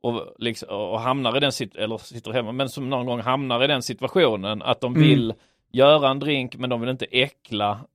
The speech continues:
Speaker 1: eh, sin, eh, sin, sina kamrater genom att f-, liksom, eh, s-, säga att, "Ja, vi kan testa och blanda de här grejerna och se om det blir gott."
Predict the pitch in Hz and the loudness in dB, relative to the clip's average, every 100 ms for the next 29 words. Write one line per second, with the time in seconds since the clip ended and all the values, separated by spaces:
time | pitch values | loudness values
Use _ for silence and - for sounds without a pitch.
0 | - 113 104 104 104 107 104 104 101 - | -8 -4 -4 -2 -4 -2 -6 -6 -8 -10
1 | - 104 - 113 107 107 92 _ 113 110 | -14 _ -16 -10 -8 -8 -12 _ -10 -8
2 | 104 - 120 147 113 - - 98 - _ | -8 -4 2 4 4 2 -8 -8 -10 _
3 | _ _ _ - 110 104 104 98 - 107 | _ _ _ -2 0 0 -4 -8 -12 -10
4 | 110 - 98 95 95 92 - _ _ _ | -8 -4 -6 -4 -6 -8 -12 _ _ _
5 | _ _ 113 107 107 98 - - 80 110 | _ _ -2 0 0 -2 -6 -16 -8 -6
6 | 113 113 - - 120 - - 107 107 117 | -4 -8 -8 -4 -2 -4 -6 -6 -4 -2
7 | 117 123 107 98 101 104 95 104 101 92 | -2 -2 -4 -6 -6 -4 -6 -6 -6 -8
8 | 92 90 - 95 92 95 107 123 98 | -10 -8 -6 -6 -10 -8 -6 -4 -6